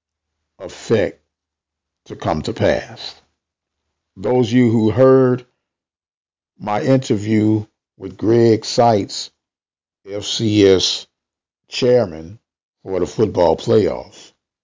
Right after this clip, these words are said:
we asked about the attendance. Attendance is on everyone's radar, from Power Five on down.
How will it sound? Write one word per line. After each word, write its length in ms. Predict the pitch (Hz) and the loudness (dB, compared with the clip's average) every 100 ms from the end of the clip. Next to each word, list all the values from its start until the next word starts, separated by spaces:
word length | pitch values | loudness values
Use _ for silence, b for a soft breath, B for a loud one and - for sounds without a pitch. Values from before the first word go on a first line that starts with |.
| _ _ _ _ | _ _ _ _
we 240 | 76 82 87 | -10 -2 2
asked 320 | 117 117 - | 4 2 0
about 300 | 101 113 104 | 0 0 -2
the 140 | 101 | 0
attendance. 760 | 98 - 123 104 - - - - _ _ _ _ _ _ _ _ _ - | -2 0 -2 -2 -8 -14 -16 -16 _ _ _ _ _ _ _ _ _ -18
Attendance 1040 | 90 - 151 151 143 147 151 - - - _ _ _ _ _ _ _ _ _ _ _ _ 98 | -18 -6 -2 0 2 0 0 -8 -18 -20 _ _ _ _ _ _ _ _ _ _ _ _ -16
is 200 | 90 - | -14 -8
on 320 | 98 95 92 _ | -2 -2 -4 _
everyone's 680 | 123 120 92 76 78 71 67 | -10 -8 -6 -4 -4 -6 -8
radar, 580 | 71 76 69 62 - - _ _ _ _ _ _ _ _ _ _ _ _ _ _ | -8 -6 -6 -8 -10 -16 _ _ _ _ _ _ _ _ _ _ _ _ _ _
from 320 | _ 92 85 78 | _ -6 -6 -2
Power 400 | 120 117 107 104 | 2 4 4 2
Five 640 | - 107 104 101 104 - | -2 -2 0 -2 -6 -8
on 320 | 95 92 90 | -6 -4 -4
down. 460 | 82 78 65 - | -4 -4 -6 -12